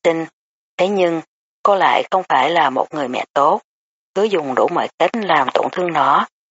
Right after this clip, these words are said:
Không biết cái cỏ hôm nay, bé nghe được bao nhiêu, học được bao nhiêu, cảm xúc của cô có phải cũng ảnh hưởng đến nó không? Hít một hơi thật sâu, về sau sẽ không bao giờ có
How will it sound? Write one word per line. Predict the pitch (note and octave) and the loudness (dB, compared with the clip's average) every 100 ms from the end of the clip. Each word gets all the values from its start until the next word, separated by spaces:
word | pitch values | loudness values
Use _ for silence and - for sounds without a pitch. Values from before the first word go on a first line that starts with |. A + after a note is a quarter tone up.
| _ - | _ -2
Không | F#3+ | -2
biết | F#3 A3+ A3+ | 0 0 0
cái | D3+ D3 - | -2 -2 0
cỏ | A2+ - | 0 0
hôm | E3+ | -2
nay, | E3+ E3+ E3+ D#3+ _ _ - | -2 0 0 -4 _ _ -6
bé | G3 | -4
nghe | G#3+ F#3+ | -2 0
được | D3+ - C#3+ | 0 -2 0
bao | E3 | 0
nhiêu, | E3+ E3+ E3+ E3+ - _ _ - | 0 -4 -2 -2 -4 _ _ -4
học | D3+ C3 | 0 0
được | E3 - - | -2 -4 -2
bao | D#3+ | -4
nhiêu, | E3+ E3+ E3 D#3+ _ _ _ | -4 -4 -4 -6 _ _ _
cảm | C#3 B2+ | -2 0
xúc | A#3+ A#3 | 0 0
của | - - - | 0 -2 0
cô | F3+ E3+ E3 _ _ - | 2 4 0 _ _ -4
có | B3+ - | -4 0
phải | A#2+ A2+ - | 2 2 0
cũng | A#2 | -4
ảnh | - D3+ | -2 -4
hưởng | E3+ A2+ B2 | 0 0 0
đến | D3+ F3 | -2 -2
nó | G3+ - | -2 0
không? | F3+ E3 D#3 _ _ _ _ _ _ _ - | 0 0 -6 _ _ _ _ _ _ _ 0
Hít | G#3 | 0
một | A3+ F3+ - | 0 -2 0
hơi | F3 | -2
thật | - - _ | 0 -6 _
sâu, | E3+ E3 D#3+ D#3 _ _ _ - | 2 2 2 -4 _ _ _ -2
về | D#3 - | -2 0
sau | F3+ F#3 F3+ | 2 4 4
sẽ | - - - | 0 -6 -6
không | F#3+ | -2
bao | F#3 | -2
giờ | E3 D3 C3+ A#2+ | 0 0 0 0
có | F3+ | -4